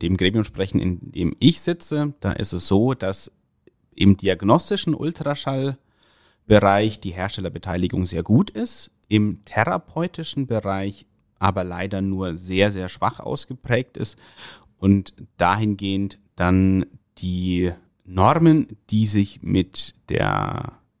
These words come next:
Therapie beziehungsweise für, mit therapeutischen Geräten befasst,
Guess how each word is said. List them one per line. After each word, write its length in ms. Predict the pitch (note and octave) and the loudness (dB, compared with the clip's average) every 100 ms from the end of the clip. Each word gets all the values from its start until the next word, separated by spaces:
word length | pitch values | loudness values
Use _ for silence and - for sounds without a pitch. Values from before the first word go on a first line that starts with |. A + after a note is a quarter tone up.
| _ | _
Therapie 680 | - C3+ F3 - - F#2 - | 4 6 6 2 -6 -12 -12
beziehungsweise 800 | - - F#2 F2+ F#2 F#2+ - - - _ _ | -20 -6 -2 0 0 -2 -4 -8 -10 _ _
für, 480 | _ - F#2+ - - | _ -8 -4 -4 -6
mit 400 | - F#2+ - - | -12 -8 -8 -4
therapeutischen 720 | - F#2+ F#2+ - A#2 G#2 - | 0 2 0 -4 -6 -6 -6
Geräten 420 | F2+ E2+ G2+ - G#2 | -4 -2 -2 -4 -10
befasst, 560 | F2+ - A#2+ - - | -8 -2 -2 -2 -10